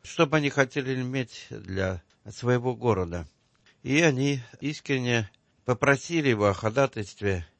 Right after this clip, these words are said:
перед государем о возвращении иконы Старорусской Божией Матери, которая загостилась в городе Тихвине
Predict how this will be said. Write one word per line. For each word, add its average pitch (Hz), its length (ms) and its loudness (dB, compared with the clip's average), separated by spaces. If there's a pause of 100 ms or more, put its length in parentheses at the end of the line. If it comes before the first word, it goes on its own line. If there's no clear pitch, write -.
(160)
перед 104 240 0
государем 101 640 2
о 104 80 2
возвращении 123 840 0
иконы 131 320 -4
Старорусской 110 580 -4
Божией 95 300 -4
Матери, 123 500 -4 (460)
которая 135 440 4
загостилась 123 720 0
в 98 40 -12
городе 98 380 -2
Тихвине 127 640 -6